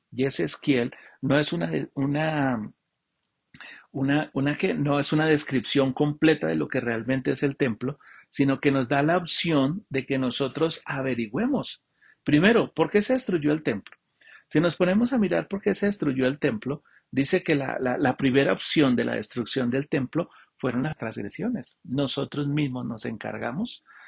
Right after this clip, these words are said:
de que los pueblos enemigos de Israel destruyeran nuestro templo.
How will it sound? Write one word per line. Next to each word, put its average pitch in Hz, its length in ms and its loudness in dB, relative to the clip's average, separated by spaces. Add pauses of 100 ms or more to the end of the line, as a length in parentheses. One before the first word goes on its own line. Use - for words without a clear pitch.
(140)
de 127 160 -2
que 127 140 -4
los 120 360 -6 (140)
pueblos 143 420 -2
enemigos 131 720 -6
de 120 120 -4
Israel 117 380 -6 (420)
destruyeran 117 580 -6
nuestro 120 280 -8
templo. 101 360 -16